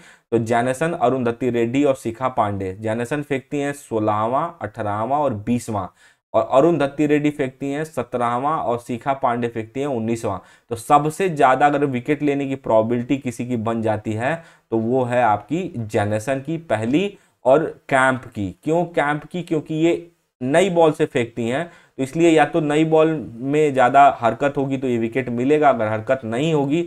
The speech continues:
तो विकेट ज़्यादा नहीं मिलने के चांसेस हैं। लेकिन जेनासन को मारने के चक्कर में लोग आउट हो जाते हैं, इतना मैं बता रहा हूँ। तो जेनासन एक की प्लेयर हो सकती हैं कल के मैच के लिए, और आप इनको कैप्टन या वाइस कैप्टन भी बना सकते हैं कल के मैच के लिए, ठीक है।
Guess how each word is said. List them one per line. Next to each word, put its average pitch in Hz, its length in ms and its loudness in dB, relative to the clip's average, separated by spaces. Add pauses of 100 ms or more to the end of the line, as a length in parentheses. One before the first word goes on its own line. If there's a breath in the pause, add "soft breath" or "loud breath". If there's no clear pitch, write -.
(240 loud breath)
तो 165 80 -2
विकेट 175 280 -2
ज़्यादा 151 420 4
नहीं 127 220 -2
मिलने 113 260 0
के 113 100 -2
चांसेस 101 360 -4
हैं। 120 80 -4
लेकिन 147 300 0
जेनासन 131 440 0
को 160 180 -2
मारने 127 340 0
के 135 80 -4
चक्कर 123 320 -4
में 123 140 -2
लोग 160 280 0 (300 loud breath)
आउट 135 280 6
हो 113 80 0
जाते 107 280 2
हैं, 143 100 -4
इतना 120 260 0
मैं 104 100 0
बता 104 280 2
रहा 107 100 0
हूँ। 139 120 0
तो 151 120 -2
जेनासन 120 480 -2
एक 139 400 -2
की 185 180 -4
प्लेयर 151 300 4
हो 127 120 -4
सकती 123 360 -6
हैं 151 260 -6 (280 loud breath)
कल 123 140 4
के 147 180 2
मैच 113 360 0
के 131 140 -4
लिए, 139 220 0
और 123 220 2
आप 135 300 4
इनको 135 300 -2
कैप्टन 127 500 -2
या 139 140 4
वाइस 113 360 0
कैप्टन 117 460 -4
भी 127 180 0
बना 110 280 0
सकते 104 320 -8
हैं 113 160 -6
कल 104 180 -2
के 104 140 -6
मैच 95 260 -8
के 95 100 -10
लिए, 90 180 -10 (240)
ठीक 170 100 4
है। 156 100 6